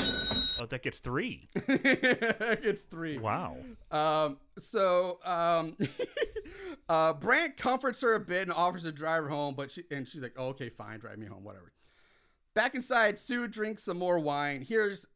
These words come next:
Speaker 2: shattering glass sounds, gets up to go investigate.
Speaker 1: Okay, we're also talked about the lighting.
Speaker 2: Yeah.
Speaker 1: Can we talk about the lighting in the fucking house and how it's been
Speaker 2: Of course.
Speaker 1: almost a goddamn cave
Speaker 2: Mm-hmm.
Speaker 1: ever since the goddamn movie started?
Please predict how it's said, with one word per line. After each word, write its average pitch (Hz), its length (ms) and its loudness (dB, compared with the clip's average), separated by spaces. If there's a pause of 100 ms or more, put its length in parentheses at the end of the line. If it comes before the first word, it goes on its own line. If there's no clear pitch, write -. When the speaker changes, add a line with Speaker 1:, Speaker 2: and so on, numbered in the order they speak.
(120)
Speaker 2:
shattering 220 560 0
glass 160 600 0
sounds, 143 400 -2
gets 233 240 -4
up 208 120 2
to 190 60 -8
go 160 140 -2
investigate. 127 680 -6
Speaker 1:
Okay, 202 240 0
we're 190 200 2
also 214 240 2
talked 170 260 -2
about 139 140 0
the 113 80 -4
lighting. 110 680 -4
Speaker 2:
Yeah. 147 200 -2
Speaker 1:
Can - 180 -16
we 170 60 -4
talk 156 220 -4
about 139 140 -2
the 120 80 -4
lighting 110 280 -4
in 104 80 -8
the 95 80 -8
fucking 110 320 -6
house 101 320 -6
and 101 80 -12
how 107 180 -2
it's - 160 -6
been 110 180 -6
Speaker 2:
Of 180 40 -4
course. 202 100 -6
Speaker 1:
almost 117 260 -4
a 110 60 -8
goddamn 104 720 -4
cave 92 580 -10
Speaker 2:
Mm-hmm. 180 440 -6
Speaker 1:
ever 123 200 0
since 113 240 -8
the 123 120 -10
goddamn 107 420 -4
movie 107 220 -6
started? 104 500 -6